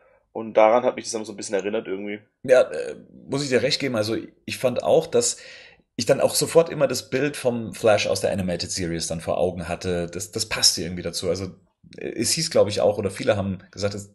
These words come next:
Speaker 2: viele Elemente der Animated Series, also was die Charakterisierung angeht, äh, hier wiederzufinden sind, zumindest von ein paar Sachen, die sie jetzt hier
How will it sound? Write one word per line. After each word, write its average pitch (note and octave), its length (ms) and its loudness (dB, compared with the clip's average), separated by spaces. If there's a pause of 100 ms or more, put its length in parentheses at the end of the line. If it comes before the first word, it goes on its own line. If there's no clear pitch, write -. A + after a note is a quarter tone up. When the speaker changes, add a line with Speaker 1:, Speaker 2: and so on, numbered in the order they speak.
(100)
Speaker 2:
viele - 380 -4
Elemente G2+ 480 0
der - 160 2
Animated F#2+ 460 -2
Series, G2 500 0
also F2 140 -8
was - 140 -6
die - 80 -12
Charakterisierung F2+ 840 -4
angeht, F2+ 440 -6 (600)
äh, - 200 -18
hier A2 220 2
wiederzufinden F#2+ 560 -2
sind, F2 240 -8
zumindest G2 300 -2
von F2+ 120 -4
ein E2+ 80 -6
paar F2+ 180 0
Sachen, E2+ 240 -4
die E2+ 60 -8
sie E2 140 -8
jetzt D#2 180 -6
hier E2 240 -6